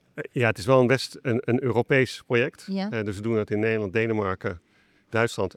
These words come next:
Speaker 1: en Griekenland. Eh, dus het zijn wel westerse landen. Maar het idee is wel dat dit iets is wat je op je app hebt.
Speaker 2: Ja.
Speaker 1: Eh, en ja,
Speaker 2: Open
Speaker 1: eh,
Speaker 2: source of zo?
Speaker 1: en, nou, dat weet ik nog niet hoe dat gaat, want dat, dat, daar ga ik niet over.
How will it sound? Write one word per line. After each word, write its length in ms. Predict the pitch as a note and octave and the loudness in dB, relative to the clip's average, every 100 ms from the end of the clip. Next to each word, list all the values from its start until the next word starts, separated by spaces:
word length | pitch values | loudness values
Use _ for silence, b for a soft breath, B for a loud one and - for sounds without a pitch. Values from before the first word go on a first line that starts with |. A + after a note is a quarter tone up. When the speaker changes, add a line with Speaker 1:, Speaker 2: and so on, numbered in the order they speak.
| _ | _
Speaker 1:
en 80 | G#2+ | -8
Griekenland. 580 | C3 B2+ C#3 - - _ _ _ | -4 -4 -4 -6 -16 _ _ _
Eh, 140 | - F#2 F#2 F2+ | -14 -10 -8 -8
dus 120 | F2+ F#2 | -8 -8
het 120 | G#2 | -6
zijn 200 | G#2 F#2+ | -2 0
wel 240 | G2+ F#2 | 2 0
westerse 300 | F#2 - F#2+ | -2 -4 -8
landen. 360 | F#2+ G#2 A2 - b b b b | -6 -6 -6 -10 b b b b
Maar 320 | G#2+ G#2 G#2 | 2 4 4
het 200 | - - | 2 -8
idee 320 | - G#2+ A#2 A2+ | -8 0 4 4
is 100 | F#2 | 4
wel 220 | G#2+ A#2 | 2 2
dat 160 | G#2+ | 0
dit 220 | A#2 A2 - _ | -2 -6 -8 _
iets 180 | A#2 - | -8 -4
is 160 | B2 | -4
wat 140 | A2+ - | -6 -6
je 80 | |
op 120 | A#2+ - | -10 -10
je 80 | - | -6
app 160 | C3 | -6
hebt. 340 | C#3 D#3 - - | -6 -8 -14 -10
Speaker 2:
Ja. 240 | F#3 F3+ | -8 -6
Speaker 1:
Eh, 320 | A2 G#2 G2+ G#2 - | -4 -4 -6 -8 -14
en 300 | - G#2 G2+ | -8 -6 -4
ja, 220 | F#2+ G2+ F2+ _ _ | -4 -6 -8 _ _
Speaker 2:
Open 260 | - F3 F3+ | -10 -10 -6
Speaker 1:
eh, 60 | A2 | -8
Speaker 2:
source 280 | F2+ G2 - | -6 -10 -14
of 60 | |
zo? 100 | - F3+ _ _ - | -20 -20 _ _ -12
Speaker 1:
en, 140 | C#3 | -8
nou, 260 | C#3+ A#2 G#2+ | -2 0 2
dat 300 | B2+ - - | 0 -4 -8
weet 120 | G#2+ A2+ | -4 -2
ik 60 | |
nog 80 | G2+ | -2
niet 140 | A#2 | -4
hoe 140 | C3 B2+ | -4 -2
dat 140 | A#2+ | -2
gaat, 220 | - B2+ | -2 -4
want 120 | A2 - | -4 -6
dat, 260 | - - - | -8 -10 -4
dat, 320 | B2+ - - | -4 -4 -8
daar 220 | - A#2+ | -2 -2
ga 140 | G#2+ B2 | 0 -2
ik 80 | B2+ | 0
niet 140 | B2 | 4
over. 340 | B2 A#2 C#3+ | 4 4 -2